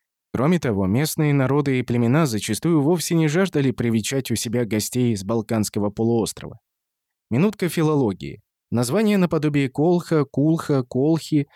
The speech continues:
встречались в различных текстах, например, в ассирийских намного раньше, чем в греческих.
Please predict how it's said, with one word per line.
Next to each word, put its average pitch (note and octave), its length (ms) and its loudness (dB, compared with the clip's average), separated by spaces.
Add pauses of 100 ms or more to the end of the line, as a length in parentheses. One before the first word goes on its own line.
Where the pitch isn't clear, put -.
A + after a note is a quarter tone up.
(140)
встречались F3 680 -2
в - 20 -4
различных A#2+ 560 -2
текстах, - 440 -8 (300)
например, D3 380 0
в B2+ 60 0
ассирийских C3 680 -2
намного B2 560 2
раньше, B2 380 -2
чем G#2 240 -2
в F#2+ 80 -6
греческих. - 560 -4